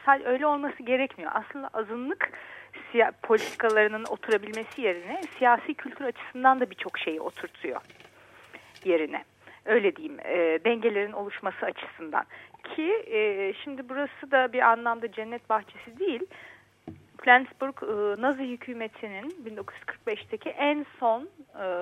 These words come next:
resmi mekanı. Yani hi-, aynı zamanda çok da karanlık bir tarihi var, e, bu toprakların o anlamda. Fakat her şeye rağmen, e, onun bir şekilde, e,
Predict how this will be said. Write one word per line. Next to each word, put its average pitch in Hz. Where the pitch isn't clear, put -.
resmi 262
mekanı. -
Yani 160
hi-, -
aynı 214
zamanda 185
çok -
da 294
karanlık 277
bir 311
tarihi 185
var, -
e, 175
bu -
toprakların 170
o -
anlamda. 165
Fakat 339
her 302
şeye 330
rağmen, 180
e, 185
onun 214
bir 311
şekilde, 208
e, 190